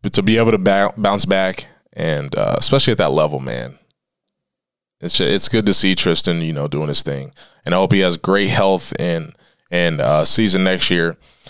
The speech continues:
And, uh, you know, maybe we'll have him back on the show. I don't know. We'll have to see.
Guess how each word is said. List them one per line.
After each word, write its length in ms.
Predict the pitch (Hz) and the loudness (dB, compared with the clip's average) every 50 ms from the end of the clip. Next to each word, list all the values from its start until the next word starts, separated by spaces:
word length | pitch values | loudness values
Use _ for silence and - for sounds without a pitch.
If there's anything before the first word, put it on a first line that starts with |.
| - _ - | -20 _ -6
And, 220 | - 87 85 82 | -2 -2 0 0
uh, 120 | 78 78 78 | 2 0 0
you 140 | 92 113 139 | 0 0 0
know, 120 | 135 123 | 0 2
maybe 240 | 120 139 156 170 175 | 2 2 4 4 4
we'll 140 | 175 175 160 | 4 6 6
have 180 | 156 160 151 | 6 4 4
him 80 | 143 131 | 2 0
back 180 | 123 123 120 | -2 -4 -4
on 100 | - 110 | -4 -6
the 60 | 104 104 | -6 -4
show. 300 | 101 - 110 107 90 76 | -4 -2 -2 0 0 -2
I 120 | 80 85 | -2 -2
don't 160 | 87 98 107 | -2 -2 0
know. 240 | 120 139 139 98 - | 2 4 4 2 2
We'll 200 | - 78 92 98 | 0 -2 -2 -2
have 140 | 104 113 127 | -2 -2 0
to 120 | 127 131 131 | 2 2 2
see. 520 | - - - 185 175 131 98 82 - - | 2 4 4 4 4 2 2 -2 -6 -10